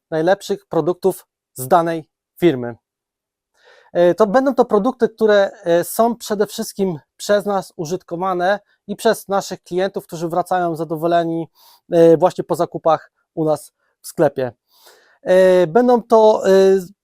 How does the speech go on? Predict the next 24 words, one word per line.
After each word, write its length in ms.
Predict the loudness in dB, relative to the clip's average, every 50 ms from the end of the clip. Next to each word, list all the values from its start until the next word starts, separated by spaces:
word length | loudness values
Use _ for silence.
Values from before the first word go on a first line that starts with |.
| _ _ _
produkty, 520 | 0 2 2 4 2 0 0 _ -6 -6
które, 500 | -6 _ -2 0 2 4 4 2 2 -2 -6 _ _
mm, 720 | -8 -6 -4 -4 -4 -2 -2 -2 -4 -4 -4 -4 -6 -4 -4
nie 100 | -4 -2
są 160 | -2 -4 -4
oczywiste, 600 | -4 -10 -8 -6 -6 -8 -6 _ -4 -4 -4 -8 _ _ _ _ _ _ _
e, 220 | -4 -2 -2 -2 -2
na 100 | -4 -4
pierwszy 280 | _ -8 -10 -10 -14
rzut 140 | -14 -6 -4
oka. 240 | -6 -2 0 -2 0
Nie 160 | 2 0 0
będą 200 | 2 2 0 2
to 120 | 0 0 -2
przynęty 640 | 0 -2 -2 0 0 -2 -2 _ -2 -4 -4 -4 -4
w 40 | -4
żaden 220 | -4 -2 -2 -6
sposób, 420 | -8 _ -6 -4 -2 -4 -6 -6 _ _ _ _ _ _
tylko 380 | -2 -2 -2 _ 2 2 2
takie 600 | 2 _ _ -2 -2 _ _ _ 0 2 2 2 0
rzeczy, 400 | 0 0 0 -2 0 -4 -6 -6
które 560 | _ _ 0 0 4 4 4 4 4 2 -2 _ _ _ _ _ _ _ _ _
otaczają 520 | -2 0 0 0 0 0 0 0 0 0
nas, 420 | -2 -2 -2 -4 -4 -6 -8 -20